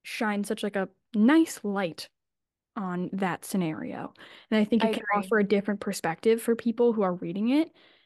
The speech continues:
Speaker 1: and being like, "Oh, you know what? It, it happens. And these people are human. They made mistakes. Like, and something good can come of it. It doesn't need to be, like, this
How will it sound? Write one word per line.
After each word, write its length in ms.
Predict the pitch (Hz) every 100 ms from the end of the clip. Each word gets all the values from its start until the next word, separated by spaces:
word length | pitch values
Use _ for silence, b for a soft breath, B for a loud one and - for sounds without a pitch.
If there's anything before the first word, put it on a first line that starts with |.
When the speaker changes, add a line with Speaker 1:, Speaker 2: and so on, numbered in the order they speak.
| b _ _ -
Speaker 1:
and 80 | 240
being 160 | 240
like, 180 | 226 226 -
"Oh, 140 | 311
you 100 | 320
know 140 | 320
what? 200 | 320 320 311 - _ _ _ _ _ _ _ _ _ _ _ _
It, 340 | - - -
it 40 | 294
happens. 480 | 240 - 156 180 -
And 120 | 226
these 120 | 233 277
people 260 | 302 311
are 80 | 320
human. 460 | 320 240 220 220 226
They 80 |
made 180 | 180 180
mistakes. 640 | 214 240 202 180 190 - 285
Like, 340 | 233 151 - - _ _ _ _ _ _ _ -
and 160 | 214
something 380 | 262 254 262 233
good 260 | 208 190 -
can 240 | 226 214
come 200 | - 185
of 100 | 175
it. 100 | 175
It 80 | 180
doesn't 260 | 202 208
need 260 | 214 214 196
to 60 | 202
be, 200 | 196 185
like, 220 | 165 -
this 340 | 170 - -